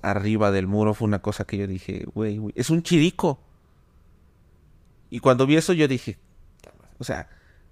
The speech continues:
son esas cosas que se me hacen maravillosas, como coincidencias maravillosas.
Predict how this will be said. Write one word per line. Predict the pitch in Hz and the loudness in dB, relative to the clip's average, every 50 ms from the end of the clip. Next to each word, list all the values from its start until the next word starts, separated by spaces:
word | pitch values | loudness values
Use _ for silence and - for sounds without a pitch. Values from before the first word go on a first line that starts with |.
| _ - _ - | _ -20 _ -6
son | - 147 151 | -2 0 0
esas | 185 - 214 - | 2 2 0 -2
cosas | - - 170 - 196 180 | 0 -2 0 0 0 -2
que | - 151 | -4 -4
se | - 139 | -4 -2
me | 127 139 | -2 0
hacen | - 175 156 | 0 -2 -2
maravillosas, | 156 151 123 117 110 110 107 107 113 - - 104 - | 0 0 0 0 0 -2 -2 -4 -4 -4 -6 -10 -6
como | - 113 113 113 110 - | -4 -2 -2 -2 -2 0
coincidencias | 127 123 123 - - 123 135 143 139 147 147 151 | 0 0 0 0 0 0 0 0 0 -2 -2 0
maravillosas. | 143 123 120 107 107 104 101 98 98 - - - | 0 -2 0 -2 -2 -4 -4 -6 -8 -8 -14 -20